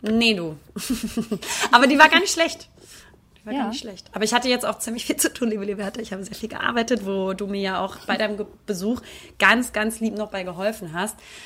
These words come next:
Speaker 1: Aber da war ich jetzt gerade ein bisschen oc-, occupied. Deswegen konnte ich auch liebe Liberta diese Woche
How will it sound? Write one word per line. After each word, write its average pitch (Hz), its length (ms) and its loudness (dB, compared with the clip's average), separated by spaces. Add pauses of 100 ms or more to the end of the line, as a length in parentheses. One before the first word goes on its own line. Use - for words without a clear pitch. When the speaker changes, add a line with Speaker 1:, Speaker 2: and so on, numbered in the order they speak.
(140)
Speaker 1:
Aber 190 300 0
da 185 120 -2
war 185 80 -2
ich 185 120 -8
jetzt 190 160 -10
gerade 180 240 -8
ein 170 60 -10
bisschen - 260 -14
oc-, - 100 -20 (140)
occupied. 226 560 -2
Deswegen 240 240 2
konnte 269 240 4
ich - 80 -2
auch - 140 -2
liebe 220 200 -2
Liberta 214 420 2
diese 220 280 -2
Woche 240 320 0